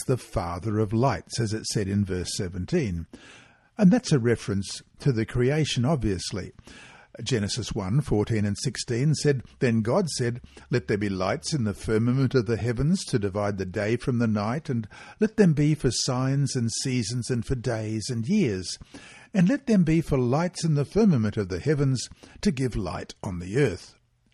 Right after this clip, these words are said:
And it was so. Then God made two great lights, the greater light to rule the day and the lesser light to rule the night.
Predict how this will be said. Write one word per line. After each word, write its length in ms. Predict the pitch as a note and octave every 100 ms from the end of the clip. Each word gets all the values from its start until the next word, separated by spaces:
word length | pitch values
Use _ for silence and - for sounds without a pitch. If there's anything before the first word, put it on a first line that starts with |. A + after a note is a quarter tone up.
| _
And 180 | B2+ A2+
it 100 | -
was 260 | G2 -
so. 380 | D3+ F3+ A#2 - - - - - -
Then 200 | C3 G#2+
God 300 | A#2 B2 G#2
made 420 | G#2+ G2 F2+ -
two 240 | - G#3
great 380 | D3 B2+ A#2+ -
lights, 560 | G#2 - - - - - - - - -
the 80 |
greater 360 | F#2+ A#2+ G#3+ G#3+
light 320 | B2 G2 -
to 120 | - G#2+
rule 240 | G2 F#2
the 120 | F2
day 280 | E2+ F2+ B2+
and 160 | F#3 G2+
the 80 |
lesser 320 | E2 C3+ - A2
light 300 | F2 F#2+ -
to 100 | B2+
rule 240 | C#3 D3+
the 100 | E3
night. 380 | F3 F#3 -